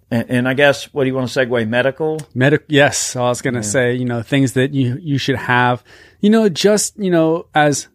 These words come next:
Speaker 2: normal items, like normal things, nothing crazy. And,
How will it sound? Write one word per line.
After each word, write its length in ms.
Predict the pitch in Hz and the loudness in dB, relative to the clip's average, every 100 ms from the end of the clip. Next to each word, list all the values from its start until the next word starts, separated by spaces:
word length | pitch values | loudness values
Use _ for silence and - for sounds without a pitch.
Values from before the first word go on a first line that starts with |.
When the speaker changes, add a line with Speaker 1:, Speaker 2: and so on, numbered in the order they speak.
| _ _ 143 | _ _ -6
Speaker 2:
normal 560 | 131 131 143 151 147 - | -2 2 2 2 -2 -2
items, 320 | 127 107 95 | -4 -6 -10
like 120 | 117 | -10
normal 540 | 113 127 151 175 190 175 | -2 2 4 4 2 0
things, 640 | - 143 135 131 123 - | 0 0 0 -2 -4 -4
nothing 600 | 127 123 131 147 170 165 | -2 0 0 0 0 -2
crazy. 760 | - - 139 123 107 120 110 110 - - - _ - _ | -2 -2 0 0 -2 -4 -4 -8 -18 -20 -20 _ -20 _
And, 480 | 147 151 147 143 | -4 0 0 0